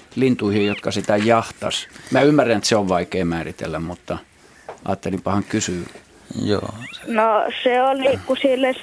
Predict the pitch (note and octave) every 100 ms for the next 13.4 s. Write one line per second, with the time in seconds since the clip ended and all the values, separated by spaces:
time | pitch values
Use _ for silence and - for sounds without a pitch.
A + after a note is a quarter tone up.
0 | - C#4+ C4+ - C4+ A#3+ G#3+ - A#3 A3+
1 | A3+ A#3+ A3+ G3+ G#3 A3 G#3+ A#3+ A3 G3
2 | - G#3 - G#3 - G3+ G#3+ - - A3
3 | - G#3 G#3+ - - _ _ - F2+ F2+
4 | F2+ F2+ F2+ - - F2+ - G#2+ G#2+ C#3+
5 | C3 - D3+ G3 G3 - G3+ G3+ E3 D3+
6 | D#3+ - - D3+ E3+ D3 C#3 - C3 A#2+
7 | C3 A#2 A#2+ - - D#3+ D3 A#2 - C3
8 | A#2 D#3+ C#3 A#2+ - A#2 B2+ B2+ A#2+ B2
9 | B2 B2 - - - - - - - -
10 | - D3 D3 C3+ - B2 A#2 - B2 A#2
11 | - F3 E3 G#2+ F#2+ F#2 F#2 - G#2 D3+
12 | - A#2 G#2 G2+ A#2 A2+ A2+ B2+ C3+ -
13 | A2 - C#3+ -